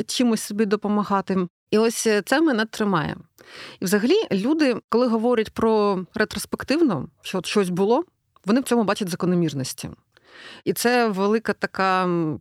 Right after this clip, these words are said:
пастка когнітивна того, що наш мозок вишукує закономірності будь-в чому. Він будь-в чому знайде історію і закономірність. І тому, коли ми щось робимо, то нам треба краще робити проспективні дослідження. Тобто ми,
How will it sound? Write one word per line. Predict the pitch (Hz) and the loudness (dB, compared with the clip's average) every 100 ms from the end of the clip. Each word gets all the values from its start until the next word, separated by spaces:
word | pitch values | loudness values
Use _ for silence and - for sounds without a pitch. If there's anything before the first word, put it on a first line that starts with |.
| - | -6
пастка | 104 - - 277 381 - - - | -6 -6 -4 -2 -2 -4 -14 -4
когнітивна | 247 254 240 262 254 | 0 0 0 0 0
того, | 214 202 226 | 0 0 -2
що | 220 233 214 | -2 0 0
наш | 196 208 - | 0 -2 -2
мозок | 202 185 - - - - | -2 -2 -6 -12 -14 -4
вишукує | 190 247 214 190 | -2 -2 0 0
закономірності | 185 180 180 240 262 190 190 | 0 0 2 2 2 0 -2
будь-в | 165 202 - | -2 -4 -6
чому. | - 147 139 | -4 -2 0
Він | 165 214 | 0 -2
будь-в | 185 226 | 0 -4
чому | - 294 254 | -2 0 2
знайде | 214 196 196 | 0 0 0
історію | - - 339 302 | -2 0 2 2
і | - | 2
закономірність. | 220 220 208 190 170 151 - - - - - - 196 | -2 -2 -2 0 0 -2 -6 -12 -20 -18 -16 -14 -2
І | 233 | -2
тому, | 226 240 277 | 2 2 4
коли | 247 240 | 2 2
ми | 233 | 2
щось | 247 - | 0 -2
робимо, | 349 311 220 | 2 2 2
то | 196 | 2
нам | 233 247 | 0 2
треба | 233 208 196 | 0 0 -2
краще | - 180 185 - 175 | 0 0 0 -2 -2
робити | 185 220 | 0 -2
проспективні | - 196 196 - - - 160 147 147 | 0 -2 -2 -6 -8 -2 -2 0 -2
дослідження. | 147 - 135 131 135 139 | -4 -8 -6 -4 -4 -6
Тобто | 180 - | -8 0
ми, | 196 | 2